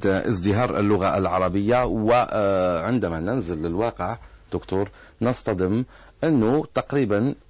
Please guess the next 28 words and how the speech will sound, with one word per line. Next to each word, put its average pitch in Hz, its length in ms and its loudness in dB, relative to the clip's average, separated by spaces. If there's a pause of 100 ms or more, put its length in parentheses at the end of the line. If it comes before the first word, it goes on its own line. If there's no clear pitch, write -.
ال-، 95 460 0
المواطن، 110 840 0
وهذا 101 420 0
ربما 95 400 -2
كان 92 300 -4
إرث 85 280 -4
استعماري، 87 840 -2 (340)
اللغة 160 520 2
العربية 120 680 0
ليست 123 480 -2
لغة 101 300 0
علم. 82 300 -8 (340)
لما 85 180 -6
تذهب 131 300 -2
عند 98 180 -4
المواطن 90 520 -4
يقول 156 220 -4
لك: 143 140 -10
"اللغة 127 420 -2
العربية 101 680 -4 (300)
ليست 131 480 -2
لغة 113 480 0
علم"، 101 440 -2
خاصة 151 400 -4 (520)
ال-، 123 260 2
الفرنكفونيين، 139 880 0 (260)
آه، 101 200 2
منهم 113 480 2